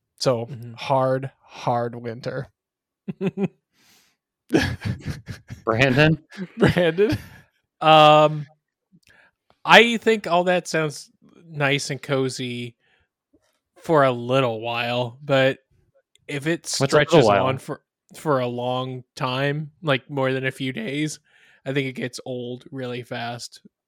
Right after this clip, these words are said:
Speaker 2: Uh, not being able to go anywhere to,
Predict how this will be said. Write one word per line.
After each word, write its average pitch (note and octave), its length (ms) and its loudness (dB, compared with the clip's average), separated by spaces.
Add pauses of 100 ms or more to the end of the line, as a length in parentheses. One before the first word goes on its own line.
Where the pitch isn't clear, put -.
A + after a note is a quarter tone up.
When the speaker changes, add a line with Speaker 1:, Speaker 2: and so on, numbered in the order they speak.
Speaker 2:
Uh, B2+ 520 0 (540)
not C3+ 260 0
being C3+ 260 0
able A#2+ 200 -10
to B2 240 -14 (360)
go F#3+ 220 0
anywhere F3+ 720 -2
to, B2+ 560 -8